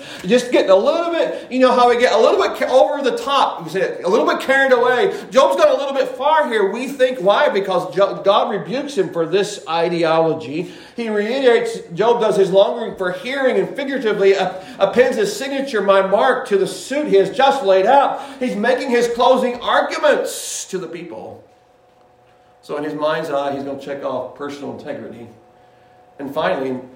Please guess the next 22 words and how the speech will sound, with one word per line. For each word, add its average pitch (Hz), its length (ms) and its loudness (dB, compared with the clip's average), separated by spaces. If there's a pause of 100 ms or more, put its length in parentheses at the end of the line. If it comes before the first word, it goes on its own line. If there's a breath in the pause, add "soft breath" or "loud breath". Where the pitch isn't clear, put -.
(100)
the 123 60 -14
last 139 360 -2
one 123 120 -6
is 123 240 -6
agricultural 175 760 -4
sensitivity. 160 600 -4
Unusual 143 520 -2
ending, 127 260 -6
but 131 120 -6
we'll 120 100 -6
go 135 140 -4
with 131 180 -2
it. - 140 -12
Thirty-eight, 135 500 -6
the - 60 -14
Holy 135 140 -2
Spirit 143 420 -6
gives 123 140 -6
it - 160 -12
for 123 160 -2
us 120 100 -6
here 131 320 -6